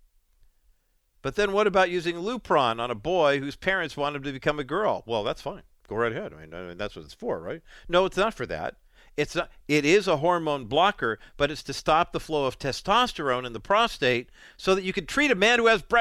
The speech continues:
uh, <laughs> breast cancer, who has prostate cancer. I mean, for crying out loud. It's plain as day, and yet the F D A has approved it for the guy who has prostate cancer. I could use Lupron if I needed it. I don't have prostate cancer.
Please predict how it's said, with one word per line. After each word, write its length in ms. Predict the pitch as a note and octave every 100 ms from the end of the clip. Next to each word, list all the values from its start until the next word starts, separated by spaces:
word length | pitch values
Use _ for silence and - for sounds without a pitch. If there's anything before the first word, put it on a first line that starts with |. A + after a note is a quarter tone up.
| G#3
uh, 160 | F3+ D#3+
<laughs> 640 | C3 - C#3 D3 A2+ -
breast 200 | F#2+ -
cancer, 320 | G2 F#2 C#3
who 60 | F#3
has 180 | F#3
prostate 560 | - - D4+ D4 G3+ D#3
cancer. 480 | D#3 C3+ - F#2+ E2+ _ _ _ _ _ _ _ _ _ _ _ _ _ _ _ _ -
I 100 | D3+
mean, 140 | G#3 A3+
for 140 | D4+
crying 380 | - C#4+ F4 D4+
out 160 | G#3+
loud. 520 | G#3+ A#3 A#3 D3 F#2+ - _ _ _ _ -
It's 200 | D#3 -
plain 320 | A3 B3 C4
as 160 | A3 -
day, 340 | B3 A#3+ E3+
and 180 | D#3 E3
yet 160 | A3
the 140 | E3 G#3
F 140 | A3+
D 120 | F#3+ G#3
A 100 | G3+
has 100 | E3
approved 420 | - C4+ D#4 F3
it 160 | E3+ - -
for 120 | - F3
the 60 |
guy 280 | D3 F#3+ G3
who 80 | E3+
has 160 | D3+ -
prostate 420 | G#3+ A3+ C#3 A#2+
cancer. 400 | A2 G2 - C#3 - - -
I 160 | B3+
could 200 | - B3
use 220 | F#3 F#3 C#3
Lupron 440 | E3 C#3 C#3+ E3+
if 120 | C3+
I 140 | C#3 B2+
needed 280 | A#2+ A#2
it. 120 | D3 E3+
I 120 | A2
don't 200 | A2 A2
have 140 | A2+
prostate 360 | G#2+ F#2 - E2
cancer. 380 | E2 D#2+ F3+